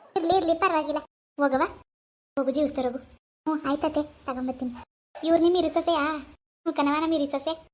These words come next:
ಹ್ಞೂ, ಚೆನ್ನಾಗವ್ರೆ. ಅಣ್ಣ ಎಲ್ಲಾದ್ರೂ ಕಾಣ್ತಾನೆ ಇಲ್ವಲ್ಲ? ಎಲ್ಲೂ ಹೋಗಿಲ್ಲ, ಇಲ್ಲೇ ಅವ್ರೆ, ಆಚೆ ಇರ್ಬೇಕು, ಬರ್ತಾರೆ. ಸರಿ, ಸರಿ. ನಿಮ್ಮ ಮಗ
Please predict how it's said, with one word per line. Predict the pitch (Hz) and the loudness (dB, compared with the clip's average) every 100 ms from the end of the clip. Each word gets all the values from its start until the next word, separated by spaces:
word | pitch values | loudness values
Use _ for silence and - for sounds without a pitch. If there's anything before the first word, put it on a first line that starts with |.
| _ _ 220 | _ _ -8
ಹ್ಞೂ, | 214 | -6
ಚೆನ್ನಾಗವ್ರೆ. | 220 339 247 240 247 226 - - _ _ - | -2 0 0 0 -2 -4 -14 -20 _ _ -6
ಅಣ್ಣ | 349 359 | 0 4
ಎಲ್ಲಾದ್ರೂ | 359 349 370 | 4 2 0
ಕಾಣ್ತಾನೆ | 440 392 330 349 349 | 0 0 0 -2 -2
ಇಲ್ವಲ್ಲ? | 339 381 494 - _ _ - | -2 0 -2 -4 _ _ -2
ಎಲ್ಲೂ | 262 | 2
ಹೋಗಿಲ್ಲ, | 294 285 330 | 4 4 2
ಇಲ್ಲೇ | 302 | 2
ಅವ್ರೆ, | 294 330 | 0 0
ಆಚೆ | 294 285 | -4 -6
ಇರ್ಬೇಕು, | 277 277 285 | -6 -8 -6
ಬರ್ತಾರೆ. | 294 277 277 - _ _ - | -6 -6 -8 -12 _ _ 0
ಸರಿ, | 311 285 | 2 2
ಸರಿ. | 277 294 285 - - - | 0 -2 -2 -8 -12 -2
ನಿಮ್ಮ | 320 | 0
ಮಗ | 330 | 2